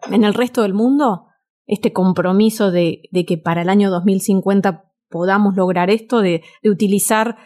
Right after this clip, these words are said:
de, de, sí, de, de dejar directamente de, de utilizar combu-, combustibles fósiles.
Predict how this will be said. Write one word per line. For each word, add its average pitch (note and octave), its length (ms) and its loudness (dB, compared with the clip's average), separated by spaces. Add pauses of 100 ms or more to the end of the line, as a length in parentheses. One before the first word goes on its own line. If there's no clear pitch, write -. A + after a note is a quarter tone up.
(120)
de, G#3 260 2
de, G3+ 300 -2 (100)
sí, B3+ 320 0
de, - 220 -4
de G#3 160 -2
dejar B3+ 380 0
directamente A3 800 0
de, E3+ 300 0 (400)
de G3 140 4
utilizar F#3+ 480 0
combu-, F#3+ 340 0
combustibles G3+ 580 0
fósiles. A#3+ 640 -2